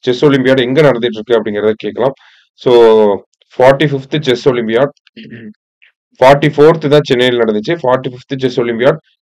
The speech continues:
ஆ, Budapest அப்படிங்கிற சிட்டில நடக்குது. ஓகேங்களா? Budapest, Budapest எங்க இருக்கு அப்படின்னு பார்த்தோம்னா, ஹங்கேரி அப்படிங்கிற நாடு இருக்கு இல்லையா? So, <clears throat> ஹங்கேரி நாட்டோட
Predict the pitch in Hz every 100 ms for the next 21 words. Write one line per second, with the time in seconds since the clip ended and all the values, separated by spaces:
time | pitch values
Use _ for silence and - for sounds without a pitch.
0 | _ 101 104 123 156 180 180 160 156 127
1 | 113 120 127 127 104 120 117 98 90 98
2 | - 104 104 104 104 _ 107 120 113 107
3 | - _ _ 123 143 147 147 139 123 120
4 | 117 110 113 110 104 104 113 147 156 _
5 | _ _ _ _ 117 123 139 151 139 127
6 | 120 120 117 110 107 107 107 - 107 117
7 | _ _ _ _ _ - 120 110 _ -
8 | 135 - _ _ _ 127 127 143 143 131
9 | 117 107